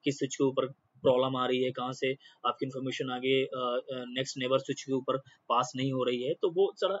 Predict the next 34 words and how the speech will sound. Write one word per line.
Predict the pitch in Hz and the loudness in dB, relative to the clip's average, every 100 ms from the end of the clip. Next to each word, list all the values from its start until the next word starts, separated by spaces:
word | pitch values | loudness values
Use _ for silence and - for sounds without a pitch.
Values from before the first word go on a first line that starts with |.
| - | -4
पूरा | 175 175 | 2 4
एक | 170 170 | 6 6
ले-, | 151 143 156 | 6 6 6
lengthy | 143 147 160 185 | 6 6 4 0
process | 170 147 139 | 4 2 2
हो | 131 | 0
जाएगा। | 113 104 101 _ _ - - - | 0 -2 -4 _ _ -20 -20 0
तो | 175 | 2
हम | 180 | 4
लोग | 185 | 2
क्या | 190 | 2
करते | 185 170 | 2 0
हैं | 185 | -2
कि | 190 | -2
console | 143 - 165 156 165 196 | -6 -2 -2 0 4 4
के | 202 208 | 4 2
ऊपर | 170 147 170 | 2 4 4
ही | 151 196 180 | 4 0 0
एक | 165 - | 0 -2
password | 123 139 131 | -2 -4 -6
set | 127 | -8
कर | - | -8
देते | 120 120 - | -8 -8 -6
हैं | 139 | -8
कि | 139 | -4
जब | 151 | -4
भी | 139 170 | -4 -6
किसी | 175 214 170 165 - - _ | -6 -6 -6 -8 -10 -20 _
network | 135 135 147 | -10 0 0
device | 143 135 135 135 | 2 2 2 0
का | 143 | -4
आप | 139 | -4
कंसोल | - 135 131 139 | -4 -4 0 2
लेंगे, | 135 123 175 | 2 2 0